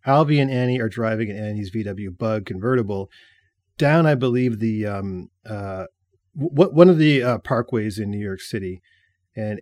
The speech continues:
Annie is driving very fast, very recklessly. The camera is all over the place. Alvy, being a neurotic man that he is, very nervous about it. And then he picks up a half-eaten sandwich and asks her, "Is this a sandwich?" And she says, "Yes."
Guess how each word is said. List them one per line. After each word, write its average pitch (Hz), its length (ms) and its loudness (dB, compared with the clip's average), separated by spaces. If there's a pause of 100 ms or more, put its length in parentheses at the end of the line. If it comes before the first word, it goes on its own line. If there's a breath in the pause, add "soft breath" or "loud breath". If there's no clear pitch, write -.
Annie 143 280 0
is 127 120 2
driving 110 320 0
very 123 260 0
fast, 110 480 -6
very 131 180 0
recklessly. 110 460 -6
The 98 100 -8
camera 123 440 -2
is 107 120 -4
all 107 200 -4
over 131 200 -2
the 123 80 0
place. 101 380 -10 (680)
Alvy, 135 480 4 (600)
being 135 220 2
a 113 240 0
neurotic 110 460 -4
man 104 220 -8
that 95 120 -10
he 95 100 -10
is, 101 460 -6
very 131 360 0
nervous 135 380 0
about 90 280 -8
it. 98 120 -14 (200)
And 120 140 2
then 131 100 2
he 123 260 2 (280)
picks 180 260 -2
up 180 120 0
a 135 80 -2
half-eaten 135 500 -4
sandwich 120 440 -4
and 110 100 -10
asks 117 300 -6
her, 113 120 -2
"Is 98 200 -8
this 127 140 -10
a 131 60 -6
sandwich?" 123 480 -6
And 95 100 -12
she 107 120 -12
says, 95 340 -10
"Yes." 127 380 -6